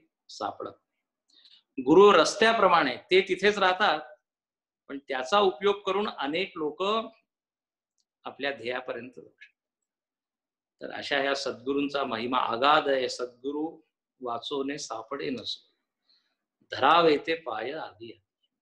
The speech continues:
सद्गुरूवर पूर्ण विश्वास पाहिजे,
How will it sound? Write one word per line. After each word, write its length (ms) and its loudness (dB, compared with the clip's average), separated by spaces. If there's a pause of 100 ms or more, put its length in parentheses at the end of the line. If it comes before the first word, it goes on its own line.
(1300)
सद्गुरूवर 580 2
पूर्ण 460 4
विश्वास 720 -2
पाहिजे, 280 -12